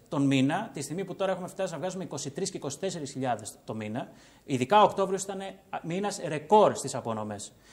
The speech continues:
Έχουμε καταφέρει μέσα στο είκοσι ένα να βγάλουμε πάνω από εκατόν ογδόντα χιλιάδες συντάξεις κύριες. Και συνολικά, έτσι, και μέχρι, νομίζω, τέλος Οκτωβρίου έχουμε φτάσει περίπου τις τετρακόσιες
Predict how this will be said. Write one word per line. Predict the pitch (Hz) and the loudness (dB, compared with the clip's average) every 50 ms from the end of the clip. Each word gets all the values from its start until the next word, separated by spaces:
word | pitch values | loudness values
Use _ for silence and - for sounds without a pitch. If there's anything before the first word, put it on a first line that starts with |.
| - - | -14 -2
Έχουμε | - 175 220 233 240 247 | 2 4 4 4 4 2
καταφέρει | 233 220 196 196 180 - 220 208 208 | 4 4 4 4 4 2 2 0 2
μέσα | 208 214 - 214 | 0 -2 -2 -4
στο | 202 - 196 | -4 -4 -2
είκοσι | 185 - 160 131 - 139 | -2 -2 -2 -2 0 2
ένα | 139 139 143 175 | 2 2 0 0
να | 190 180 | 0 -2
βγάλουμε | 143 156 190 202 208 196 151 | 0 0 0 0 0 0 -2
πάνω | 135 180 196 214 | -2 -2 -2 -2
από | 196 202 | -2 -4
εκατόν | 190 175 165 - 190 196 | -4 -4 -4 -4 -6 -6
ογδόντα | 196 160 147 190 196 190 180 | -6 -6 -6 -6 -6 -6 -8
χιλιάδες | - 156 147 160 175 185 202 185 - - - - - | -8 -6 -4 -2 -2 0 -2 -4 -8 -10 -18 -20 -18
συντάξεις | - - - 143 135 160 170 185 180 - - 202 202 190 | -14 -10 -8 -2 4 6 6 6 4 2 -2 -4 -4 -6
κύριες. | - - 185 196 208 196 156 123 110 101 - - - - - - - - _ _ _ | -4 -2 0 2 2 4 2 2 0 -2 -6 -12 -18 -20 -20 -20 -20 -20 _ _ _
Και | - 165 151 143 143 139 139 - - - - - | -6 -2 0 0 0 0 -2 -6 -12 -18 -18 -12
συνολικά, | - - - 170 160 156 156 147 147 180 151 139 | -8 -6 -4 -2 -2 -2 0 2 6 6 6 6
έτσι, | 143 139 - 170 135 - - - - | 6 2 0 -4 -8 -10 -12 -16 -8
και | - 160 143 | -4 -2 0
μέχρι, | 165 196 196 208 214 180 139 135 - - - - - - _ _ _ _ - | 2 2 0 0 0 0 -2 -2 -4 -8 -20 -20 -20 -20 _ _ _ _ -10
νομίζω, | - 143 151 160 185 185 180 147 | -6 -6 -4 -2 -2 -2 -2 0
τέλος | - 190 190 180 165 | 2 2 2 2 2
Οκτωβρίου | 170 - - 143 123 113 135 160 180 214 254 - - - | 0 -2 0 0 2 2 2 0 0 0 -2 -4 -4 0
έχουμε | 185 208 202 214 196 147 | 0 0 0 0 -4 -8
φτάσει | - - 196 196 190 175 185 - 180 196 233 - - - - - _ _ | -4 2 6 6 6 6 4 2 -2 -4 -4 -6 -10 -16 -20 -20 _ _
περίπου | - 175 160 156 160 196 226 - - 196 208 208 - | 2 2 4 4 4 2 2 2 0 -4 -4 -4 -4
τις | - 180 - - | -4 -4 -4 -2
τετρακόσιες | - 185 160 - 160 160 143 139 - 196 220 220 - 240 220 - - | -2 -2 -2 0 0 0 0 0 0 0 -2 -2 -2 -4 -6 -6 -6